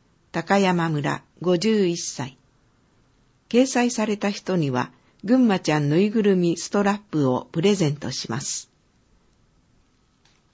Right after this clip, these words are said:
インフォメーション、お知らせ。二月二十四日現在の情報です。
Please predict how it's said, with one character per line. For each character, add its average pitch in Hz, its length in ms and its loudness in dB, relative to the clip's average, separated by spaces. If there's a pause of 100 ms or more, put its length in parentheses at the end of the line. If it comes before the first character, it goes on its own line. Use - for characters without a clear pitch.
(800)
イ 240 180 6
ン 294 60 0
フ 247 200 4
ォ 233 40 6
メ 220 180 4
ー 170 40 0
シ - 180 -4
ョ 131 60 0
ン、 135 200 -6 (200)
お 160 80 -2
知 160 180 -4
ら 156 140 -2
せ。 - 280 -8 (1500)
二 202 140 6
月 262 380 2
二 254 180 4
十 185 220 4
四 156 180 4
日 233 220 0
現 220 280 2
在 147 200 0
の 135 180 0
情 160 220 2
報 156 240 0
で - 120 0
す。 - 240 -12